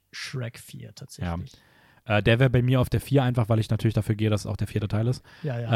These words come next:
Speaker 1: also
Speaker 2: auf dem
Speaker 1: du
Speaker 2: dritten wäre deswegen mal, <laughs> nein, auf dem dritten wäre bei mir Megamind.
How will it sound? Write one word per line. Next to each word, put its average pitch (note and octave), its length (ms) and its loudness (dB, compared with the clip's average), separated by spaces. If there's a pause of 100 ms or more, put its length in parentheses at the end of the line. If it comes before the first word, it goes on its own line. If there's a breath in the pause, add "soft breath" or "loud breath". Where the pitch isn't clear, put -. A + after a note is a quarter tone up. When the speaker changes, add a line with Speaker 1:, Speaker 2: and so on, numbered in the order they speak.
Speaker 1:
also B2 120 4
Speaker 2:
auf C3+ 80 0
dem C3+ 120 6
Speaker 1:
du C3 60 6
Speaker 2:
dritten C#3 160 6
wäre C3 100 8
deswegen A#2+ 220 4
mal, A2 220 4
<laughs> - 40 -20
nein, F#2 220 2 (640 loud breath)
auf B2+ 140 4
dem C#3 120 4
dritten C#3+ 280 4
wäre C3 100 6
bei A#2+ 100 6
mir G#2+ 120 6
Megamind. F#2 560 0